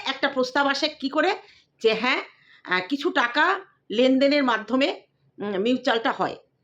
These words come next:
এবং এই মিউচুয়ালের কোনো নোটিশ আসে না মেয়ে কিংবা ছেলের বাড়িতে। নোটিশ আসে না, কারণ কোর্ট কখনোই চায় না কারোর ছাড়াছাড়ি হোক, কোর্ট সম্মতি দিতে বাধ্য হয়।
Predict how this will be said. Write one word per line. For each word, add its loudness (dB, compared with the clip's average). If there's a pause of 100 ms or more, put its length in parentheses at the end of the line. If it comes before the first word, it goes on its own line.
(460)
এবং 4 (200)
এই 4
মিউচুয়ালের 4 (360)
কোনো 2
নোটিশ 2
আসে -2
না -2
মেয়ে -2
কিংবা -2
ছেলের -2
বাড়িতে। -6 (1000)
নোটিশ 4
আসে 2
না, 0 (600)
কারণ 4
কোর্ট 2 (100)
কখনোই 2 (560)
চায় 2
না 2 (360)
কারোর 2
ছাড়াছাড়ি -2
হোক, -4 (640)
কোর্ট 4
সম্মতি -2
দিতে -2
বাধ্য 0
হয়। -2